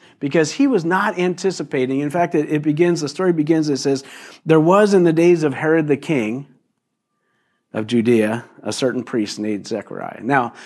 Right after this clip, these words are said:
that, I've said this probably for the last thirty years as I've talked about Christmas times. The days of Herod the king were very dark.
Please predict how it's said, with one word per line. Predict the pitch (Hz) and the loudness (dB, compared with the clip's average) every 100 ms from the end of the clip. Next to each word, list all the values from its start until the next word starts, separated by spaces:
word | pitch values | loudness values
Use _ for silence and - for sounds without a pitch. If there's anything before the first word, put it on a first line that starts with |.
| - - | -20 -6
that, | 123 131 - | 0 0 2
I've | 123 117 98 - | 0 0 -6 -12
said | - 139 135 | 0 2 4
this | 131 - | 0 -2
probably | - 135 127 123 | -4 -2 0 -2
for | 117 | -4
the | 120 | -4
last | 120 120 117 - _ | -2 -2 -4 -10 _
thirty | 139 131 123 | -4 -2 0
years | 120 120 110 107 | 0 0 -2 -6
as | 95 | -10
I've | 104 - | -10 -6
talked | 113 - | -8 -6
about | 110 95 | -10 -10
Christmas | - 113 110 101 - - - | -12 -10 -10 -12 -16 -20 -12
times. | 120 98 104 - - - _ | -10 -8 -10 -16 -20 -20 _
The | 123 | -6
days | 120 143 185 185 | 2 4 4 2
of | |
Herod | 139 160 160 160 | -4 0 2 2
the | 135 | -2
king | 135 165 151 | -4 -2 -2
were | 139 131 | -2 -2
very | 139 156 160 | 0 2 2
dark. | 151 151 147 - | 4 4 4 0